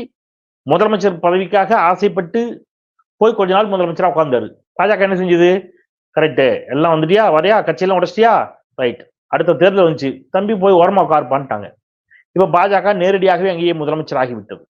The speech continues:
ஏக்நாத் ஷிண்டே இப்ப தேர்தல் நிக்கிறார். சகோதரி விஜயதரணி, இங்க காங்கிரஸ் கட்சியில தொடர்ந்து எம் எல் ஏ, மூன்று முறை நினைக்கிறேன்,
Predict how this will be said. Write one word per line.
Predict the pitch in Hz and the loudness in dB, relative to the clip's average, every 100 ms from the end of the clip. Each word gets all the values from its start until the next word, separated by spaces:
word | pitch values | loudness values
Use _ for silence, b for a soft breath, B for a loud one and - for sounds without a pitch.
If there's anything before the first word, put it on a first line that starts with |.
| _ _ - | _ _ -2
ஏக்நாத் | 165 170 160 | -2 0 -4
ஷிண்டே | 139 160 | 0 0
இப்ப | 151 | 0
தேர்தல் | 123 123 123 | -2 -2 -2
நிக்கிறார். | 95 82 - _ _ _ _ _ _ | -4 -12 -14 _ _ _ _ _ _
சகோதரி | - 160 196 196 180 | -4 0 2 2 0
விஜயதரணி, | 196 254 233 190 135 104 _ _ _ _ B B B | 0 2 2 -2 -4 -16 _ _ _ _ B B B
இங்க | 151 180 208 | -2 -2 0
காங்கிரஸ் | 190 226 240 208 | -2 0 0 -2
கட்சியில | 214 175 202 180 151 220 220 - | -6 -4 0 2 2 -2 -6 -4
தொடர்ந்து | 190 226 302 294 | 0 2 0 -2
எம் | 233 | -4
எல் | 214 160 | -4 -8
ஏ, | 113 _ _ _ - | -12 _ _ _ -4
மூன்று | 160 214 208 | 2 4 4
முறை | 202 220 | 4 2
நினைக்கிறேன், | 202 170 143 | 0 -4 -6